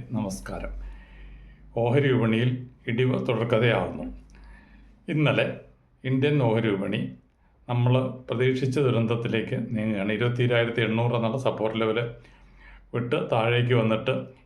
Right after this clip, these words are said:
ഇരുപത്തിയ്യായിരത്തി അഞ്ഞൂറ്റി അറുപത്തിരണ്ടിൽ എത്തി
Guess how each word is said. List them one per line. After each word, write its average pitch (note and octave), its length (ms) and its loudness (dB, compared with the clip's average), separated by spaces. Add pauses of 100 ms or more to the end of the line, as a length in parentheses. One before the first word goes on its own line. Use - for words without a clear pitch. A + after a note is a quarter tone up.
(140)
ഇരുപത്തിയ്യായിരത്തി A#2+ 1000 2 (1000)
അഞ്ഞൂറ്റി B2 420 2 (800)
അറുപത്തിരണ്ടിൽ A#2+ 680 2 (1300)
എത്തി B2+ 200 0